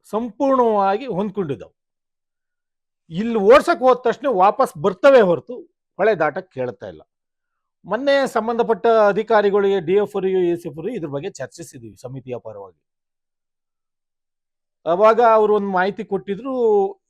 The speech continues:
ನಿನ್ನೆ ಮೊನ್ನೆನೂ ಚ-, ಕಾರ್ಯಾಚರಣೆ ಮಾಡಿದ್ದಾರೆ. ಡ್ರೋನ್ ಕ್ಯಾಮರಾ ಹಿಡ್ಕೊಂಡು ಆ ಸಿಬ್ಬಂದಿ ಒಟ್ಟಿಗೆ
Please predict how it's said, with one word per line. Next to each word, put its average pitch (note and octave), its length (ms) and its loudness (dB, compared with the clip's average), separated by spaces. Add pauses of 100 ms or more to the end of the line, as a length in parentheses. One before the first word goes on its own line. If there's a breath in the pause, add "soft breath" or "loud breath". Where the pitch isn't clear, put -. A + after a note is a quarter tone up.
(220)
ನಿನ್ನೆ G3 360 -2
ಮೊನ್ನೆನೂ G#3+ 420 0
ಚ-, F#3 520 0
ಕಾರ್ಯಾಚರಣೆ G#3 520 0
ಮಾಡಿದ್ದಾರೆ. E3 480 -2
ಡ್ರೋನ್ F3 420 -2
ಕ್ಯಾಮರಾ F3+ 960 -2
ಹಿಡ್ಕೊಂಡು F3 480 -2
ಆ A3+ 40 0
ಸಿಬ್ಬಂದಿ D#3+ 460 -4
ಒಟ್ಟಿಗೆ D#3+ 500 -4